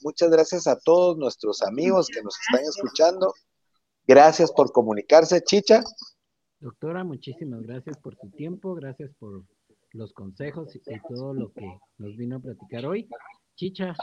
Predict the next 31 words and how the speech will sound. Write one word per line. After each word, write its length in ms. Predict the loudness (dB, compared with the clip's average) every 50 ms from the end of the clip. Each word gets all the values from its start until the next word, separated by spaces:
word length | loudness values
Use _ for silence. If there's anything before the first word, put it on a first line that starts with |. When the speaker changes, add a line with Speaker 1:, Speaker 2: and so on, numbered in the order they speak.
| -16 -14
Speaker 2:
feliz 280 | -14 -14 -12 -12 -12 -12
noche 440 | -10 -10 -10 -12 -10 -12 -12 -12 -12
a 120 | -12 -16 -14
todos 260 | -14 -14 -12 -12 -12 -14
nuestros 400 | -16 -16 -18 -18 -20 -20 -20 -18
oyentes 480 | -16 -14 -14 -12 -14 -14 -14 -16 -16 -16
también, 320 | -16 -14 -14 -14 -14 -14
que 100 | -16 -18
tengan 460 | -20 -20 -20 -20 -20 -20 -20 -20 -20 _ _
una 300 | _ -20 -20 -20 -20 -20
feliz 260 | _ -20 -20 _ _
noche. 340 | -20 -20 -20 -20 -18 -18 -16
Yo 100 | -16 -18
solo 360 | -16 -16 -16 -14 -14 -14 -14 _ _ _ _ _ _ _ _ _ -16
me 160 | -16 -16 -16
quería 360 | -16 -18 -14 -12 -12 -10 -10 -10
despedir 500 | -12 -14 -16 _ -18 -16 -14 -14 -14 -14
acá 320 | -14 -14 -14 -16 -16 -16
con, 300 | _ -16 -14 -14 -14 -14 -16 -18 -20 _ _ _ _
con 180 | -18 -16 -14 -12
un 160 | -12 -10 -10
anuncio. 640 | -10 -10 -8 -8 -8 -10 -8 -8 -8 -8 -8 -10 _ _ -20 -20 -20 _ _ _ _ -14
El, 640 | -12 -12 -10 -12 -12 -14 -14 -16 -16 -16 -18 -16 -14
este 680 | -16 -16 -14 _ -16 -14 -12 -12 -12 -12 -14 -14 -16 -16 _
jueves 360 | -12 -10 -8 -8 -8 -10 -12 -14 -16 -16 -14
hay 320 | -12 -10 -10 -10 -10 -10
un 160 | -12 -12 -14 -14
taller 400 | -14 -16 -16 -14 -16 -16 -16 -16 -16
gratuito, 800 | -18 -18 -18 -18 _ -16 -16 -16 -14 -12 -10 -10 -10 -10 -14 _ _ _ _ _ -16
eh, 300 | -14 -14 -12 -14 -14 -16 -18 -20 -20 _ _ _ _ _ _ _ _ _ _ _
de 380 | -14 -14 -12 -12 -12 -12 -12